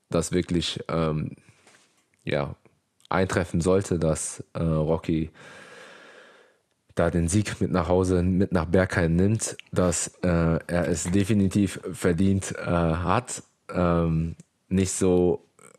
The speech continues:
weil er die Diät durchgezogen hat wie jeder andere, sondern weil er, glaub ich, von den Startern, würd ich jetzt mal sagen, ähm,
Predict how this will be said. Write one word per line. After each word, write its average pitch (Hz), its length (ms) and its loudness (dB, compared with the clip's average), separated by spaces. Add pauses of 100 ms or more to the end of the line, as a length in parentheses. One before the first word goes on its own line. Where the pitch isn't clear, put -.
(760)
weil 90 160 4
er 90 120 2
die 85 220 2
Diät 90 300 2
durchgezogen 104 480 0
hat 95 160 -4
wie 82 100 -2
jeder 82 360 0
andere, 117 360 0
sondern 95 480 0 (600)
weil 82 160 2
er, 87 140 2
glaub 90 260 2
ich, 85 220 -2
von 90 300 0
den 82 460 2 (1160)
Startern, 120 840 0
würd 104 180 2
ich 113 120 -2
jetzt - 240 -2
mal 113 180 2
sagen, 107 480 2 (1400)
ähm, 87 560 2